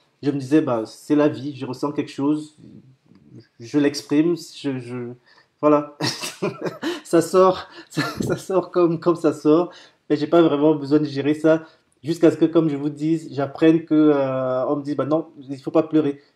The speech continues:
Et ça, c'est une des choses, hein, pour les, pour les hommes qui sont là, je pense que la majorité d'entre nous, euh, on vous a dit, « Un garçon, ça ne pleure pas. » Vous voyez, donc un conditionnement, un formatage qu'on avait déjà dès l'enfance, où on te dit, « Non, non, non,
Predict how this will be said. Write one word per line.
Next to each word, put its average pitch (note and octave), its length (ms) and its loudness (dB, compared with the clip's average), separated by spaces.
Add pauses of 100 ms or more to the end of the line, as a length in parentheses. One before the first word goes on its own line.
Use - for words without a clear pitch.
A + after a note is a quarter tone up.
(100)
Et C#3 60 -10
ça, E3 100 0
c'est D#3+ 100 0
une D#3+ 160 4
des C#3+ 120 0
choses, E3 260 0
hein, C#3 180 -2
pour C#3 140 -4
les, B2+ 360 -4 (720)
pour C#3+ 80 0
les C#3 180 2
hommes E3 140 4
qui E3+ 100 -4
sont D#3 220 0
là, D3+ 160 8
je D3+ 60 -2
pense D#3 220 -2
que D3+ 60 -2
la C#3+ 80 2
majorité C#3 460 -2
d'entre C#3+ 380 -4
nous, D3 380 -4 (400)
euh, C3 280 -2
on D3+ 80 0
vous D3+ 140 0
a D3+ 80 6
dit, « D3+ 180 0
Un D#3 100 2
garçon, D3+ 300 0
ça D3 140 -2
ne C#3 80 -6
pleure D#3 260 0
pas. » - 300 -4 (600)
Vous D3 60 -10
voyez, C#3+ 280 2
donc D3 260 0
un D#3 60 4
conditionnement, D3+ 800 2
un - 20 -4
formatage D#3+ 640 -2
qu'on D3+ 100 -2
avait C#3+ 200 0
déjà C#3+ 220 -2
dès D3 100 0
l'enfance, C#3+ 360 -6
où D3+ 60 -8
on C#3 40 -8
te C#3 80 -12
dit, « C#3 140 -6
Non, D#3 140 -4
non, D3+ 80 -4
non, C#3+ 220 -8